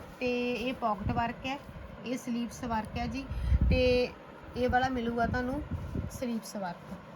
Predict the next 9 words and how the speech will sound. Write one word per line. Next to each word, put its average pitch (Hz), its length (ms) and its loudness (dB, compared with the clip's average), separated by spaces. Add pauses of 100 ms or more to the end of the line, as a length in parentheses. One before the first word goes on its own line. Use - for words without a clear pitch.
(500)
ਠੀਕ 262 180 -6
ਹੈ 285 60 -2
ਜੀ, 285 100 -6
ਇਹ 247 240 4
ਵਰਕ 240 280 10
ਮਿਲੂਗਾ 226 300 4
ਤੁਹਾਨੂੰ 240 340 -2 (280)
ਬਾਟਮ 175 400 -2
ਦਾ। - 120 -2